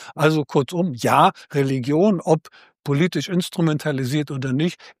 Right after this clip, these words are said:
ist ein ganz entscheidender Faktor. Und warum? Und das ist ganz einfach und hat mit der Politik nichts zu tun, weil jeder Mensch weiß,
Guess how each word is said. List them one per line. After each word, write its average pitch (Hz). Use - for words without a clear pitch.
ist -
ein 151
ganz 139
entscheidender 131
Faktor. 127
Und 135
warum? 143
Und 151
das 143
ist 151
ganz 120
einfach 165
und 143
hat 139
mit 131
der 131
Politik 135
nichts 170
zu 170
tun, 180
weil 147
jeder 202
Mensch 180
weiß, 147